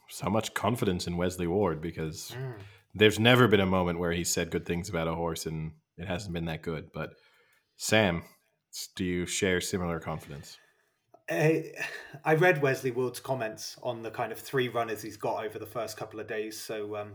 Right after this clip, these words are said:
Speaker 2: Coffee Maker, Twilight Gleaming, and Ruthin. Um, and it's interesting 'cause he said that Coffee Maker really will be the kind of standard setting for how he feels Ascot will be for him. So he, he said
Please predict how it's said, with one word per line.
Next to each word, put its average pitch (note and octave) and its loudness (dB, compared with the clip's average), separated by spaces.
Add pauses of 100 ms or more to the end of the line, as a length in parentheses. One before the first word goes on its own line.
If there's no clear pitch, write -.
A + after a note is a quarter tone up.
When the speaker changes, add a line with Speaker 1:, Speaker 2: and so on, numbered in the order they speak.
Speaker 2:
Coffee A2 -8
Maker, G#2 -8 (240)
Twilight G2+ -6
Gleaming, G2+ -10
and G2+ -18 (260)
Ruthin. G#2+ -12 (460)
Um, A2 -8
and A#2+ -8 (140)
it's C3 -6
interesting C#3 -4
'cause B2 -10
he A#2 -10
said A#2 -8
that A2 -8
Coffee C3 -6
Maker A2+ -6
really G#2+ -4
will G#2 -4
be G#2 -10
the G#2 -12 (1120)
kind D3 2
of C3 0
standard C3 -2
setting A2 -8
for G#2 -10
how A#2+ -6
he A2 -6
feels G#2+ -6
Ascot G2+ -8
will G2+ -16
be G#2 -12
for G#2+ -4
him. G#2+ -10
So - -4
he, G#2 -8
he A#2 -10
said - -8